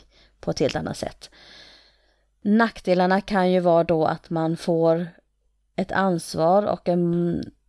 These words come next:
då som du nämnde också, ekonomisk börda som kanske inte är för alla. Men, eh, om man kan se det som att man är en familj och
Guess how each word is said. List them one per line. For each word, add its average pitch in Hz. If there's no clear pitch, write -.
då 170
som 165
du 165
nämnde 175
också, -
ekonomisk 175
börda 214
som 196
kanske 190
inte 180
är 180
för -
alla. 185
Men, 185
eh, 175
om 180
man 185
kan 175
se 165
det 202
som 180
att -
man 175
är 170
en 165
familj 202
och -